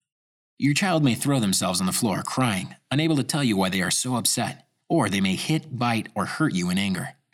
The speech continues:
The key to many parenting challenges, like helping your child manage tantrums, is finding ways to communicate so that both your needs and your child's needs are met. The steps below include specific practical strategies to prepare you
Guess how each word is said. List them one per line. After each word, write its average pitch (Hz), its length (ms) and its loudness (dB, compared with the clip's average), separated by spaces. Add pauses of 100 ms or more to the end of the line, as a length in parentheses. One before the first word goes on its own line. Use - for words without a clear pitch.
The 143 60 2
key 226 200 0
to 196 80 4
many 135 200 4
parenting 107 400 0
challenges, 107 540 -2
like 117 160 -2
helping 139 240 0
your 120 100 4
child 110 300 0
manage 110 320 0
tantrums, - 540 -4 (160)
is 139 160 0
finding 175 320 2
ways 135 200 2
to - 60 -4
communicate 104 720 0
so - 80 -2
that 104 140 0
both 101 180 0
your 143 180 4
needs 90 400 -2
and 101 120 0
your 90 100 -2
child's 95 400 -2
needs 85 380 0
are 92 80 0
met. 104 320 -2 (440)
The 139 120 2
steps 190 320 0
below 120 320 2
include 98 320 0
specific - 580 -2
practical 123 460 -2
strategies 90 580 -2
to - 120 -6
prepare 147 340 0
you - 220 -4